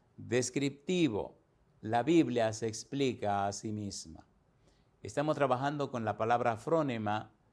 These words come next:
y estamos trabajando ahora con la palabra froneo. La idea es, ¿qué hay en la mente? ¿Qué está en tu mente?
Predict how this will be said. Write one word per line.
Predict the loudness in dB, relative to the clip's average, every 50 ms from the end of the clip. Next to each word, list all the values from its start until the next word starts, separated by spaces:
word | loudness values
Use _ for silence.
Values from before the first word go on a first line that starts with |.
| _ -8
y | -6
estamos | -6 -4 -2 -2 -2 -2 0
trabajando | 0 2 2 2 0 0 -2 -2 0 0
ahora | 2 2 2 2 2 0 -2 -2
con | -4 -6 -4
la | -4 -4 -4
palabra | -4 -2 -2 -2 -2 -2 -2
froneo. | -2 -2 -2 -2 -2 -4 -4 -4 -4 -4 -6 -8 -12 -18 _ _ _ _ _ _ _ _ _ _ _ _ _ _
La | -2 0 0
idea | 0 0 0 2 2 4 6 6 6 6
es, | 6 4 2 0 -2 -8 -14
¿qué | -6 -4 -2 0 0
hay | 0 0 -2
en | -2 0
la | -2 -2 -2
mente? | -2 -2 -4 -4 -6 -8 -12 -14 -18 -20 -20 _ _ _ _ _ _ _ _ _
¿Qué | -4 -2 0 2 2 0
está | -2 -2 -2 0 0 0
en | 0 -2 -4 -4
tu | -4 -4 -2
mente? | 0 0 0 0 -2 -2 -4 -6 -10 -12 -14 -14 -14 -14 -16